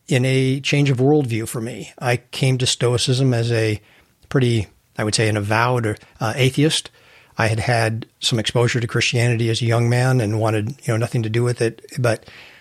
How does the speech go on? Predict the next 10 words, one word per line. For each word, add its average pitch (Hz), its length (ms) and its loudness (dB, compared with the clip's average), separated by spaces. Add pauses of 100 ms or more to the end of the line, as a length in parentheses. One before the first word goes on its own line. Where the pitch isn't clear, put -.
(200)
um, 110 420 0 (1000)
when, 123 420 0 (1040)
when 127 160 0
I 113 100 0
found 147 260 2
Stoicism, 139 800 2 (220)
oh, 156 280 0
you 123 60 2
know, 120 340 -4
the, 131 420 -6